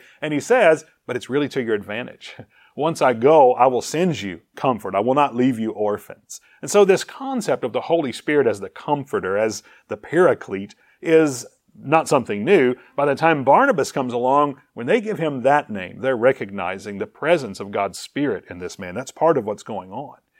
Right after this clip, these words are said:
He is a comfort or a consolation or a helper. That's what Barnabas is going to be known as. He is a son of encouragement. That's an interesting thing to think about. A son,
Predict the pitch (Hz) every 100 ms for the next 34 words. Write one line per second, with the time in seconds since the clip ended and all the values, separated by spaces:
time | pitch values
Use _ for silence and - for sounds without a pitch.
0 | _ _ _ 190 185 147 143 123 - 190
1 | 214 185 - 101 117 107 107 - 170 175
2 | 143 143 127 131 117 - 92 - _ -
3 | 107 104 - 147 135 - - _ _ _
4 | _ - 123 139 101 123 131 107 98 -
5 | 101 117 104 92 98 95 107 110 - -
6 | - - - _ _ _ _ _ _ _
7 | _ _ 240 208 196 185 - - 233 196
8 | 123 101 - _ _ _ _ 127 117 107
9 | 95 120 92 92 107 196 202 151 139 113
10 | 120 104 110 98 120 107 101 95 95 104
11 | 113 - 233 233 170 156